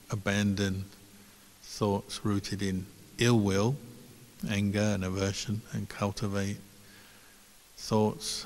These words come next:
aspirations in, based in goodwill, and starting with ourselves.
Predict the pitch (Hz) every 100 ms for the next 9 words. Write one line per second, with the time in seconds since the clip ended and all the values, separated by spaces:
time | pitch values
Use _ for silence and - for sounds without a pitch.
0 | - 104 - 107 104 104 - 104 98 101
1 | 101 127 - 110 101 95 - 104 98 98
2 | - - - 143 135 95 80 - - -
3 | - - - - - - - 113 104 -
4 | 110 107 107 107 101 98 98 - 113